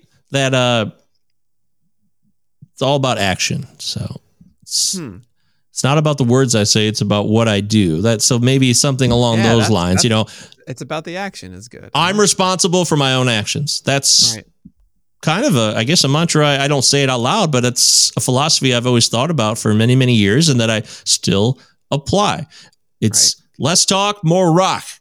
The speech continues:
Speaker 1: I guess that'd be a mantra, right? I mean, really, just, y-, I mean, we're talking. This is literally the business of this discussion and this method of sharing with others, but it's about the action. Yeah. So something
Speaker 2: Yeah.
Speaker 1: along those lines. Yeah.
Speaker 2: I really dig that.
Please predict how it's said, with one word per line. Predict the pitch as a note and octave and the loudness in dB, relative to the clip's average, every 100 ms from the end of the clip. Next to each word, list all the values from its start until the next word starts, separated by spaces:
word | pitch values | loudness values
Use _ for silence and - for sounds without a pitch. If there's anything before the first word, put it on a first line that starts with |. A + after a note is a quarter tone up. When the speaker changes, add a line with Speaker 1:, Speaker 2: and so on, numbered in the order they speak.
| _ | _
Speaker 1:
I | - | -4
guess | C#3+ D#3+ | -2 0
that'd | E3+ | 0
be | D#3 | 2
a | C#3 | 2
mantra, | B2+ A#2 G#2+ A2 | 2 0 0 0
right? | F#2+ C3 E3+ | 0 0 0
I | |
mean, | C3+ C#3 B2+ - - | 0 0 -2 -8 -2
really, | C#3+ G#3 C3+ F2+ - | 2 2 0 -4 -4
just, | A2+ - - - - - | -4 -4 -12 -18 -6 -2
y-, | D#3 | 0
I | E3+ | 2
mean, | G3+ | 2
we're | B3 | 2
talking. | A#3+ A#3 B3 E3 C3+ C3 | 2 0 0 -2 -2 0
This | D3+ | 2
is | E3 B2 | 2 2
literally | C#3 D3 C#3+ C3+ | 0 2 2 2
the | A#2 | 0
business | A2 C#3+ B2 A#2+ | 0 0 2 2
of | B2+ A2 | 0 0
this | C3 C3 - | 0 2 0
discussion | - - - C#3 B2 A#2+ | -2 -2 0 -2 0 0
and | G#2+ A2 | 2 2
this | A#2+ - | 2 0
method | A#2+ C3 A2 G2+ G#2+ _ - | -2 -2 -2 -2 -4 _ -6
of | - G2+ G#2+ - - - - | -2 -2 -4 -12 -20 -20 -6
sharing | - - A#2+ C3 G#2 | -2 0 2 2 2
with | F#2+ | 0
others, | C3+ D3 G#2 G2+ | 0 0 0 0
but | - G#2+ F#2+ - _ _ _ _ _ _ _ _ _ _ _ - | 0 0 -2 -6 _ _ _ _ _ _ _ _ _ _ _ -4
it's | A#2+ - | -2 0
about | G#2+ A#2 A2 G2+ | 0 0 -2 -2
the | G2+ F#2 | 0 0
action. | F#2+ - - B2 | 0 -2 -4 -2
Yeah. | C3 C#3 | -2 -4
So | - - - | -6 -2 0
something | C#3+ C#4+ - | 0 0 -2
Speaker 2:
Yeah. | D#4 | 0
Speaker 1:
along | D#4+ D#4 | 2 2
those | D#4 D#4+ A#3+ | 2 2 2
lines. | - F2+ F3 - - | 0 -2 -2 -4 -2
Yeah. | D3+ G3+ C#3+ | -2 2 0
Speaker 2:
I | |
really | F3+ F#3+ F3+ | -2 -10 -10
dig | D#3 F3+ D#3 | -10 -12 -14
that. | F#2 G2+ | -16 -16